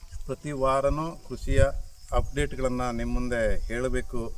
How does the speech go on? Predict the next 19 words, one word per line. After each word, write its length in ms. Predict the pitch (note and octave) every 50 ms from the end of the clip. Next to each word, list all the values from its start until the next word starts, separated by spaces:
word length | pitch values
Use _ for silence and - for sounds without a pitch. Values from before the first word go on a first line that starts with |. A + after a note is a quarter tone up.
| - -
ಅನ್ನೋದ್ 320 | C3+ C3 A#2 A2+ G#2+ -
ಬಗ್ಗೆ 200 | - A2+ G#2+ B2+
ನಾವೊಂದು 340 | C3+ B2 A#2 A2+ A2 G#2 G#2
ಯೋಚನೆ 280 | A2 A#2+ A#2+ - B2 A#2
ಮಾಡಿ 280 | A2+ A2 A2+ A2 A#2+
ಕೃಷಿ, 300 | A#2 - - A#2+ - - - - - - A#2 G#2 - - - - - - - - - - - A#2+
ಆ, 240 | A#2 A2 G#2+ G#2+
ಸಂಗಮ 380 | G2+ - - A#2+ B2+ C3+ C3+ C3 B2
YouTube 380 | A2+ A2 A#2 - B2+ A2 - -
ಚಾನಲ್‌ಗೆ 320 | A#2 A2 A2+ G#2+ A2 A2
ಬಂದಿದ್ವಿ 540 | G#2+ - G#2+ G#2+ G#2 F#2+ - G2 - - - - - - - - -
ಈ 180 | A2+ A2 G#2+ G#2+
ಎರಡು 200 | A2 A2 A2+ A#2+
ವರ್ಷದ 260 | A#2 - - B2 G#2+
ಹಿಂದೆ. 420 | G2+ G#2+ A#2 C3 A#2+ G#2 B2+ D#3 - - - - - - - - - - -
ನಾವು 360 | D3+ C#3 C#3+ D#3 D#3+ D#3 D3 C3
ಕೆಲವೊಂದು 460 | - C#3+ D3 E3 F3 F3+ F3+ E3+ E3
ಕಾರಣಾಂತರದಿಂದ, 680 | - D3+ C#3 C#3+ C#3+ C#3 C#3 C#3 C#3 C#3 C3+ C#3+ C#3
ಅಂದ್ರೆ 800 | C#3+ D3 D3 D3 C#3 C3 C3 C3 B2+ B2+ B2 A#2+ A#2+ A#2 A#2+ A#2